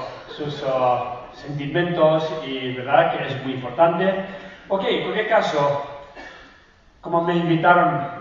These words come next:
hace unos meses, ah, yo no sabía dónde estoy, dónde estará, pero yo siempre digo que sí. Porque es importante la tema, como,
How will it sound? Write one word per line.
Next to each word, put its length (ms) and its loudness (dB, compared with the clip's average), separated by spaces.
hace 520 -8
unos 260 -10
meses, 680 -6
ah, 240 -2
yo 80 -2
no 140 -4
sabía 340 -4
dónde 220 -8
estoy, 400 2
dónde 240 -8
estará, 760 4
pero 140 -6
yo 140 -4
siempre 280 -10
digo 200 -12
que 120 -14
sí. 520 -16
Porque 220 -2
es 100 0
importante 1160 -2
la 400 4
tema, 800 2
como, 560 -10